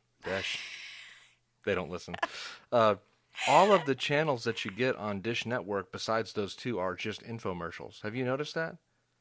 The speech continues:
Speaker 1: It's all, like, uh, thirty-minute
Speaker 2: Yeah.
Speaker 1: programs for
Speaker 2: Jewelry T V.
Speaker 1: jewelry. It's a big, it's all just one big commercial, and, and we're the Stooges paying seventy-four dollars. They're doing us like bells.
Speaker 2: Mm.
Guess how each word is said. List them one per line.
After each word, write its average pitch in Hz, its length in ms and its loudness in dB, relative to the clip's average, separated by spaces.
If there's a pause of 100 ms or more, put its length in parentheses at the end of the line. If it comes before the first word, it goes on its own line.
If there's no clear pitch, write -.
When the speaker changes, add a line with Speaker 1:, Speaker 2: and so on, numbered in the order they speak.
(300)
Speaker 1:
It's 113 180 -4
all, 135 560 2
like, 104 340 -4
uh, 85 340 -4 (100)
thirty-minute 127 720 2
Speaker 2:
Yeah. - 480 0
Speaker 1:
programs 117 560 0
for 107 400 2
Speaker 2:
Jewelry 208 380 0
T 208 240 -10
V. 190 360 -8
Speaker 1:
jewelry. 117 540 2
It's 123 320 -4
a 117 60 -2
big, 131 480 2
it's - 160 -6
all 123 280 4
just 131 240 -8
one 117 180 -2
big 123 180 -2
commercial, 113 400 -2
and, 92 180 -6
and 110 200 -8
we're 123 120 2
the 120 140 -14
Stooges 113 600 2
paying 107 220 -6
seventy-four 113 540 -2
dollars. 113 320 0 (300)
They're 175 240 4
doing 165 260 6
us 143 180 2
like 147 240 -2
bells. 196 520 0 (360)
Speaker 2:
Mm. 208 400 -14